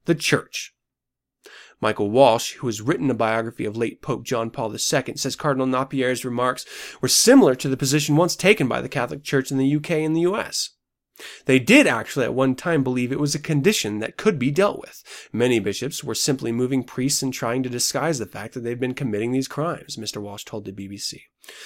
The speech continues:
Marie Collins, who is a victim of abuse, told the B B C, "I think it is appalling that we have a cardinal, a man at this level in the church, that can still hold these views. He is totally ignoring the child."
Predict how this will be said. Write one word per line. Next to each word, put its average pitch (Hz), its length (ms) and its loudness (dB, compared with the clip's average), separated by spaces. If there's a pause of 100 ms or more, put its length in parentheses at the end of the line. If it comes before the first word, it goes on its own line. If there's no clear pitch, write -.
(260)
Marie 117 220 2
Collins, 127 460 0
who 123 80 0
is 113 100 -4
a 110 60 -4
victim 143 340 0
of 117 140 0
abuse, 113 280 -4
told 131 200 -4
the 120 80 -6
B 117 120 -6
B 117 120 -6
C, 120 260 -2
"I 147 140 0
think 233 320 -2
it 160 100 0
is 165 140 0
appalling 127 500 -4
that 127 140 -4
we 117 140 -4
have 113 180 -4
a - 20 -10
cardinal, 131 500 -2 (280)
a 135 80 6
man 208 340 8
at 143 180 -2
this 247 220 8
level 196 460 2
in 285 220 6
the 311 100 6
church, - 520 0 (300)
that 110 140 -4
can 110 140 -6
still 175 260 2
hold 190 380 4
these 156 200 6
views. 110 540 -8 (280)
He 120 200 -4
is 107 160 -4 (260)
totally 151 800 -2 (320)
ignoring 120 840 0 (420)
the 123 80 -8
child." - 640 -8